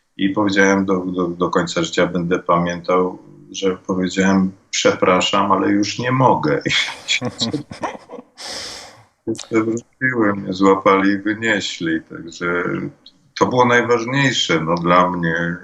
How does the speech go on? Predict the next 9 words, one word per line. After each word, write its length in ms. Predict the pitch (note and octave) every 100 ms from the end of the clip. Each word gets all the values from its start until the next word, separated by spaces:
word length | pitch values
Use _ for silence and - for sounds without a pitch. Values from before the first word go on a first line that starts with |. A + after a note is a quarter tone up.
| -
przeprosić 760 | - B2 - B2 B2 A2 G#2
tych 260 | - G#2 -
ludzi, 680 | B2 E2+ D#2+ D2 D2+ D2 E2+
no, 380 | E2 E2 - - _ _ - _ -
którzy, 260 | - E2+ D#2+ -
którzy 420 | - E2+ E2 E2+
są 260 | - D#2+
w 100 | E2
teatrze. 680 | - E2 E2 D#2+ - - -